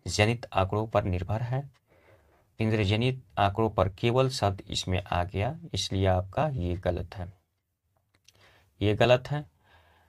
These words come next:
इसका मुख्य उद्देश्य अवलोकनों तथा नियंत्रित प्रयोगों द्वारा सिद्धांत की पुष्टि करना झूठ सिद्ध है,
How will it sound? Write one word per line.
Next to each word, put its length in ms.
इसका 300
मुख्य 640
उद्देश्य 520
अवलोकनों 1080
तथा 300
नियंत्रित 600
प्रयोगों 380
द्वारा 260
सिद्धांत 540
की 220
पुष्टि 420
करना 460
झूठ 460
सिद्ध 360
है, 400